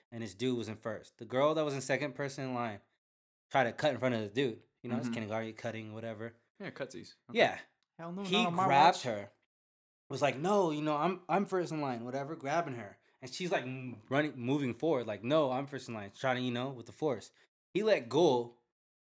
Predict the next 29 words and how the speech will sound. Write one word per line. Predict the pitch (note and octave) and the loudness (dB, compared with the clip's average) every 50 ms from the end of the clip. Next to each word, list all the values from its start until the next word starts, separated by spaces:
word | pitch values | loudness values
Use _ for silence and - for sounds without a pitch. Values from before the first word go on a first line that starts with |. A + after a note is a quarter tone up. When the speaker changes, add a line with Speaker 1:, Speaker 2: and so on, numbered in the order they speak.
| _ - | _ 2
Speaker 1:
He | D#3 | 4
let | D3+ C#3+ B2 - | 4 4 4 6
go. | C3 D3 C3+ A#2 A2 A2 - _ _ _ _ _ _ _ _ _ _ _ _ _ _ - | 6 8 8 6 4 -2 -8 _ _ _ _ _ _ _ _ _ _ _ _ _ _ 0
And | C#3 C#3 C#3 B2+ A2+ G2+ | 2 2 2 2 -2 -4
she | - - E3 D3+ B2+ A#2 G#2+ - - _ _ _ _ _ _ | -4 -2 -2 0 0 -2 -6 -8 -14 _ _ _ _ _ _
banged | - D#3+ E3+ F3+ F3 E3+ | 4 6 8 8 8 8
her | D#3+ D3+ | 6 6
head | C#3+ D#3 D#3+ | 8 8 8
on | C#3+ C3+ B2+ | 8 8 6
the | A#2 G#2+ | 2 -2
door. | A2 C3 B2+ A2+ E2+ - - _ _ _ - | -2 -2 -2 -2 -2 -6 -12 _ _ _ -10
Speaker 2:
Mm-hmm. | A#2 A#2 A2 A#2+ A#2+ A#2 | -8 -6 -6 -6 -6 -8
Speaker 3:
Mm. | A#2 - - _ _ _ _ _ - | -8 -10 -16 _ _ _ _ _ -4
Speaker 1:
And | C3+ C#3+ | 0 4
as | C#3+ D#3 D3 D3+ | 4 4 4 2
he | E3+ E3+ | -2 -4
steps | - - E3 E3+ D3 C3 | 0 2 2 2 2 0
back, | B2 A#2 C3+ D3+ C#3+ A2 - - | -2 0 0 2 0 0 -2 -8
like, | C3 B2+ A#2 | -10 -6 -4
I | C3+ C#3+ | -2 0
can | D#3+ | 2
re-, | D#3 D#3+ | 2 4
I | C#3 | 4
remember | D#3 D3 C#3+ D3 D#3 E3 D#3 C#3+ | 4 4 6 6 6 6 6 6
this | C3 A2+ | 4 2
vividly. | G2+ G2 G2 D#3 E3 C#3 A#2 A#2 G2 G#2+ G#2 | 0 2 4 4 4 4 2 -2 -4 -6 -8
He | A#2 A#2 | -8 -10
steps | - - D#3 D#3 C#3 A#2 | -2 0 0 0 0 -2
back. | G#2+ A2+ C3+ C3+ B2 - - - | -4 -2 -2 -2 -2 -2 -6 -12